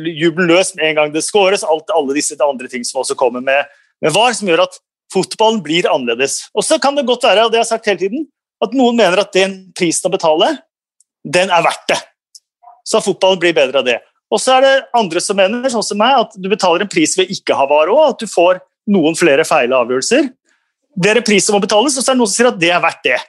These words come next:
Jeg må si at jeg har nytt å se kamper fra for eksempel Eliteserien og Championship, hvor du vet i sekundet om du har scoret mål eller ikke, om det er offside eller ikke, om avgjørelsen tas eller ikke.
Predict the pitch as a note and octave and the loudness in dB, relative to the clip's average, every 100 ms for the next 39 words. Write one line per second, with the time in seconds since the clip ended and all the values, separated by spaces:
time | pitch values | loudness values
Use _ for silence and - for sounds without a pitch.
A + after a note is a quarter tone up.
0 | _ _ _ - E3 G#3 C#4 - A3 G#3+ | _ _ _ -2 0 2 0 2 2 4
1 | G3+ F#3 F#3 G#3+ G#3 _ _ E3+ A3 C#4 | 2 2 2 2 -4 _ _ -6 -4 -4
2 | _ - G#3+ G3 G3 G3+ C#3+ - D#3+ D3+ | _ -6 -4 0 0 0 -4 -4 -4 0
3 | E3+ F3 E3 D3+ D#3+ E3+ B2+ - C3+ C#3 | 0 -2 -6 -4 0 0 0 -4 0 2
4 | D#3 D#3 C#3+ B2 C#3+ A#3+ C#4+ _ _ _ | 0 0 -2 -2 -2 -2 -2 _ _ _
5 | - E3+ G3 D#3+ D3+ F3 G#3 - - - | 0 2 2 -2 0 0 0 -4 -16 -18
6 | _ _ - F3 F3 G#3 - C#3+ D#3+ G3 | _ _ -2 0 0 0 0 0 0 -2
7 | - _ _ _ - E3+ E3+ F#3+ - G3 | -4 _ _ _ -2 0 2 0 0 2
8 | D3+ E3+ D#3 E3+ F3+ D3 E3+ - D#3+ F3 | 2 2 2 0 0 0 0 0 0 0
9 | - _ - E3 D#3+ E3+ D3+ - E3+ E3 | -4 _ -4 -2 2 0 0 -2 0 0
10 | D3+ E3+ - E3 E3+ - _ - E3 E3+ | 0 0 -2 0 -2 -4 _ -4 -2 0
11 | D3 C#3 D3+ D3+ - D#3+ D3+ D3 D#3+ D#3 | 0 2 0 0 -4 -2 -2 0 -2 0
12 | E3 - | -2 0